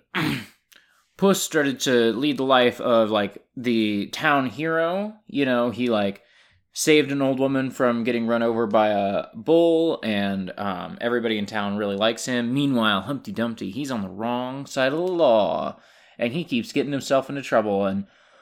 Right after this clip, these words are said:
one night, um, he's like, "Puss, I owe these people a lot of money. I need your help. I'm gonna go get some money." And Puss goes along with him, and it turns out that he needed Puss to be the,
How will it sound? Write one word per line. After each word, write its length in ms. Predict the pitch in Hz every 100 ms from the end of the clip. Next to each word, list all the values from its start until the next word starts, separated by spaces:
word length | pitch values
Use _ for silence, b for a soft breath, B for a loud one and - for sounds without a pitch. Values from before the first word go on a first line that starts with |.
| b b
one 340 | 131 170 165
night, 420 | 151 139 139 - _ -
um, 360 | 123 113 104
he's 200 | 107 113
like, 240 | 110 92 - _ _ _ _ _ _ _
"Puss, 280 | - 156 -
I 80 | 117
owe 80 | 127
these 140 | 120
people 340 | 120 120 110
a 20 | 107
lot 140 | 104
of 60 | 101
money. 280 | 120 123 113
I 40 |
need 180 | 92 95
your 100 | 101
help. 280 | 113 107 98
I'm 80 |
gonna 160 | 101 98
go 80 | 95
get 140 | 98
some 140 | - 104
money." 380 | 135 131 131 - _ _ _ _ -
And 180 | 101 -
Puss 320 | 120 - -
goes 200 | 117 135
along 280 | 156 160 160
with 100 | 156
him, 300 | 160 160 165 _ b b b b
and 300 | 113 113 107
it 140 | 98 -
turns 400 | - 165 160 147
out 400 | 139 110 - - b b b _
that 340 | 113 104 90 _
he 200 | 107 131
needed 360 | 139 120 101 -
Puss 300 | 127 110 -
to 80 | 104
be 140 | 107
the, 340 | 98 95 90